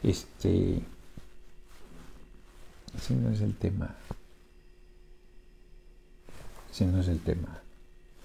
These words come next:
Pablo M M, qué bueno que publicaron la lista de declinantes. Era nuestra obligación.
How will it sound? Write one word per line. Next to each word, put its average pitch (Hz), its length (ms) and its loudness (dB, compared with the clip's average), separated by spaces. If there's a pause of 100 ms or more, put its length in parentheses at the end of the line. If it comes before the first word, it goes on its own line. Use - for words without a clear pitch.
(460)
Pablo 120 360 12
M 113 240 12
M, 104 280 10
qué - 100 8
bueno 107 240 10
que 98 80 8
publicaron 90 460 4
la 87 80 8
lista - 300 4
de - 80 6
declinantes. 82 640 2
Era 120 200 12
nuestra 117 320 12
obligación. 82 600 6